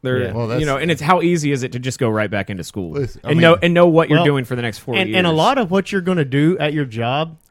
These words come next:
Speaker 2: honestly doesn't have anything to do with what you're gonna learn in the books or what has to do with the structure. A lot of it is just the part of being into the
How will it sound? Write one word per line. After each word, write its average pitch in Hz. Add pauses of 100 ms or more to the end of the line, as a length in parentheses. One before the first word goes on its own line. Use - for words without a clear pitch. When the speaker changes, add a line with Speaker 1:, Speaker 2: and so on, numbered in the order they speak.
(140)
Speaker 2:
honestly 196
doesn't 151
have 151
anything 151
to 117
do 135
with 127
what 143
you're 139
gonna 131
learn 131
in 123
the 101
books 160
or 120
what 131
has 131
to -
do 135
with 123
the 107
structure. 156 (500)
A 147
lot 190
of 156
it 156
is 143
just 147
the 123 (680)
part 170
of 127
being 180
into 180
the 127